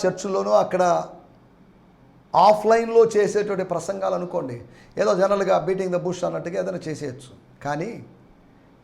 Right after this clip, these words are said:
టీవీలో చేసేటువంటి ప్రసంగం దాన్ని రికార్డు అయి ఉంటుంది కనుక దాన్ని మళ్ళీ మళ్ళీ వినేటువంటి అవకాశం ఉంది కనుక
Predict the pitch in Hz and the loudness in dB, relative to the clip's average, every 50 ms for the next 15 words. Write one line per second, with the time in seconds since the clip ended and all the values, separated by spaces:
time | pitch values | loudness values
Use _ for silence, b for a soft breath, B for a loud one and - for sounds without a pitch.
0 | _ - 226 247 247 233 220 214 196 208 - 185 175 175 185 175 - 165 160 - | _ -8 -6 -4 -2 0 2 2 2 2 0 -2 -2 -2 -4 -6 -6 -4 -6 -6
1 | - - 147 139 - 170 160 156 156 156 151 143 139 139 135 139 135 139 135 - | -6 -6 -6 -6 -6 -6 -6 -6 -6 -8 -6 -4 -4 -4 -4 -4 -6 -8 -4 -2
2 | 170 170 160 151 151 151 151 147 131 147 139 143 135 139 135 131 123 127 143 139 | -2 0 0 0 -2 -2 -4 -6 -8 -8 -10 -8 -8 -8 -8 -8 -8 -8 -8 -6
3 | 127 131 131 131 127 143 160 165 160 147 143 135 135 135 131 127 151 143 127 127 | -6 -6 -6 -6 -6 -6 -4 -4 -4 -4 -4 -4 -4 -4 -6 -6 -8 -8 -8 -10
4 | 127 127 123 131 139 139 151 147 139 - - 135 131 135 135 135 147 143 147 - | -8 -8 -8 -8 -6 -4 -4 -4 -4 -6 -10 -10 -10 -8 -6 -6 -4 -6 -4 -4
5 | - | -6